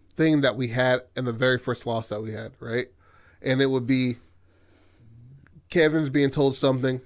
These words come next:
"You need to do this, this, and this," and you got it,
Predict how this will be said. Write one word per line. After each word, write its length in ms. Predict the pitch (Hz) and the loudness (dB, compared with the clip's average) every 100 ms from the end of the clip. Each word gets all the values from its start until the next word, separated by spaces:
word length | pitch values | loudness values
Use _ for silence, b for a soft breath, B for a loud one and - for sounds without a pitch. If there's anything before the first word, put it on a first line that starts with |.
| _ | _
"You 160 | 123 131 | 0 2
need 240 | 143 135 | 4 2
to 80 | 135 | 0
do 180 | 123 127 | 2 2
this, 320 | 135 147 147 | 2 2 0
this, 300 | 127 127 - | -2 -2 -2
and 140 | 113 | -2
this," 360 | 113 95 - - _ _ - | -2 -4 -10 -20 _ _ -16
and 80 | 107 | -12
you 80 | 104 | -10
got 320 | 104 117 | -2 -2
it, 80 | 95 | -2